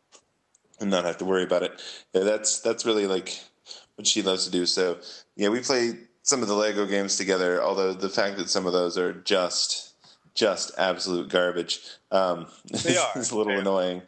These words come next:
Speaker 2: They are.
Speaker 1: Um,
Speaker 2: Which one, which ones have you actually liked? I haven't played, like, all of them, but I played some of them, and, like, I like the Indiana Jones one a bit.
Speaker 1: Um, so I don't think we ever played Indiana Jones 'cause she's not, she's just not familiar with Indiana Jones.
Speaker 2: Mm-hmm.
Speaker 1: Um,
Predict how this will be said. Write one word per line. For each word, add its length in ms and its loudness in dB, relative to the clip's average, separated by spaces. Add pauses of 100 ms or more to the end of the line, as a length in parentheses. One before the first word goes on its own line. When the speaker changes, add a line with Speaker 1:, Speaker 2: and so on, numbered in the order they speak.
(280)
Speaker 2:
They 160 0
are. 300 2
Speaker 1:
Um, 60 -2
Speaker 2:
Which 100 -10
one, 260 2
which 180 -2
ones 140 -2
have 120 0
you 100 0
actually 300 -2
liked? 580 -6
I 160 2
haven't 200 -6
played, 280 0
like, 240 0
all 180 2
of 140 -6
them, 180 -10
but 100 -4
I 60 0
played 300 -4
some 240 -2
of 80 -2
them, 180 -8
and, 140 -12
like, 260 -2
I 80 2
like 300 -2
the 80 -8 (100)
Indiana 400 -2
Jones 420 -12
one 160 -12
a 60 -12
bit. 260 -6 (1900)
Speaker 1:
Um, 500 0
so 160 -4
I 120 -2
don't 180 -2
think 160 -2
we 200 0
ever 220 0
played 340 -2
Indiana 400 0
Jones 400 -2
'cause 140 -6
she's 340 -2
not, 420 0
she's 160 -2
just 120 -2
not 160 0
familiar 260 -2
with 140 -4
Indiana 340 -4
Jones. 640 -4
Speaker 2:
Mm-hmm. 200 -6
Speaker 1:
Um, 380 0